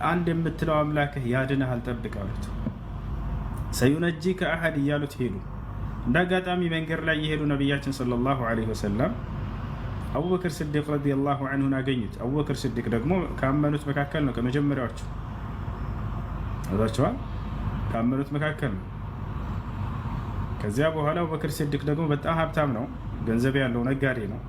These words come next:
ነቢያችን ሰለላሁ ዐለይሂ ወሰለም «ሂድና ወንድምህን ከባርነት ቀንበር ነፃ አውጣው ቢላልን» አሉት።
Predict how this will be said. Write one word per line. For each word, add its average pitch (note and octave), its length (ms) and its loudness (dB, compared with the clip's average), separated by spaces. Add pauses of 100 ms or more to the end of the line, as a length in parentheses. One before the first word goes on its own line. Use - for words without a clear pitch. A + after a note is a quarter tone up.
(400)
ነቢያችን C#3+ 480 2
ሰለላሁ C#3 460 2
ዐለይሂ C3+ 260 2
ወሰለም D#3 420 0
«ሂድና D#3 360 0
ወንድምህን D#3 560 2
ከባርነት C3+ 520 2
ቀንበር C#3 300 2
ነፃ C3+ 240 2
አውጣው A#2+ 260 0
ቢላልን» A2 400 0
አሉት። F#2+ 280 -2